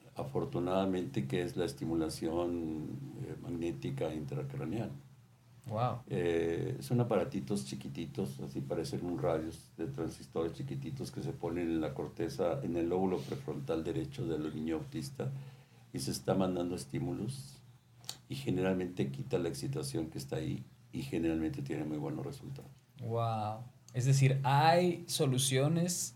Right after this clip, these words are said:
Speaker 2: eh, que
Speaker 1: Sí.
Speaker 2: ayudan.
Speaker 1: Ahorita tengo yo dos, tres gente, dos, tres niños con eso, con ese aparato
Speaker 2: Wow.
Speaker 1: puesto. Generalmente lo reciben muy bien, no causa dolor, no causa problemas. Y el niño se quita esa excitación del lóbulo prefrontal derecho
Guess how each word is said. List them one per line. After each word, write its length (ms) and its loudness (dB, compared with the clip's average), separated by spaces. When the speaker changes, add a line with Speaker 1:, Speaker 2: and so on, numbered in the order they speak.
Speaker 2:
eh, 680 4
que 100 0
Speaker 1:
Sí. 40 8
Speaker 2:
ayudan. 680 8
Speaker 1:
Ahorita 340 4
tengo 300 4
yo 240 4
dos, 280 0
tres 280 -4
gente, 360 -2
dos, 280 0
tres 180 -2
niños 400 0
con 220 -2
eso, 240 -2
con 140 -2
ese 200 -2
aparato 420 0
Speaker 2:
Wow. 100 -4
Speaker 1:
puesto. 500 4
Generalmente 520 0
lo 460 2
reciben 480 2
muy 160 0
bien, 340 0
no 180 2
causa 320 2
dolor, 420 0
no 140 -2
causa 380 -2
problemas. 480 -6
Y 160 6
el 140 8
niño 760 4
se 240 -2
quita 240 -2
esa 160 -2
excitación 520 -4
del 120 0
lóbulo 320 2
prefrontal 540 -2
derecho 360 -6